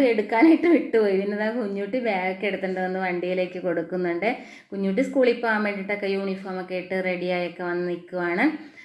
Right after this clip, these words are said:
അങ്ങനെ ദാ ബാഗ് കൊണ്ടുവന്ന് അക്കയ്ക്ക് കൊടുത്തു. അങ്ങനെ മോള് ദാ വണ്ടിയിലേക്ക്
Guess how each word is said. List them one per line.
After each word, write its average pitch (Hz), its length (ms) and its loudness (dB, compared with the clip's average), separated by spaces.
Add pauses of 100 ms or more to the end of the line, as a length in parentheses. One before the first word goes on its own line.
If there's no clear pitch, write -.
(180)
അങ്ങനെ 180 300 -4
ദാ 170 80 0 (100)
ബാഗ് 170 280 0
കൊണ്ടുവന്ന് 175 380 0
അക്കയ്ക്ക് 165 400 -8
കൊടുത്തു. 165 380 0 (1400)
അങ്ങനെ 214 300 4
മോള് 190 240 4
ദാ 185 140 2
വണ്ടിയിലേക്ക് 175 500 0